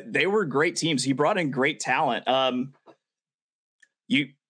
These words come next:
from what you can see, he looks like a deep threat. Uh, was a deep threat at the college level. Uh, yeah, you would think that he's probably the same style of receiver at the pro level. So, uh, looking for another,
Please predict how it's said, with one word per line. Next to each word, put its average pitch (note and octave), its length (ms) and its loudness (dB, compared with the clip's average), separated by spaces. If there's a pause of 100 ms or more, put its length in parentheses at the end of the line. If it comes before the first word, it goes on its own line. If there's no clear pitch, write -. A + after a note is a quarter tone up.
(140)
from D3+ 140 0
what F3 100 4
you F3+ 60 0
can E3+ 100 0
see, F#3 200 2
he D#3+ 100 4
looks D#3+ 260 2
like E3 140 0
a D#3+ 40 2
deep C#3 280 -2
threat. C3+ 320 2
Uh, B2+ 320 2
was C3+ 160 2
a C#3 60 -2
deep C#3+ 160 0
threat D3+ 100 2
at C#3+ 60 -4
the C3+ 60 0
college D3 420 0
level. D#3 320 2
Uh, B2+ 240 2
yeah, A2+ 220 0
you A#2+ 200 0
would B2 160 2
think C#3 180 0
that C3+ 100 2
he's B2 120 2
probably C3+ 320 2
the A#2+ 180 2
same C3 440 0
style B2+ 320 2
of C3 60 -2
receiver C3+ 340 0
at C#3+ 80 0
the C#3 60 -10
pro C3+ 220 0
level. G#2+ 280 0
So, A2 360 0 (200)
uh, A2+ 260 2
looking C3+ 240 -2
for C#3 100 0
another, C3+ 300 2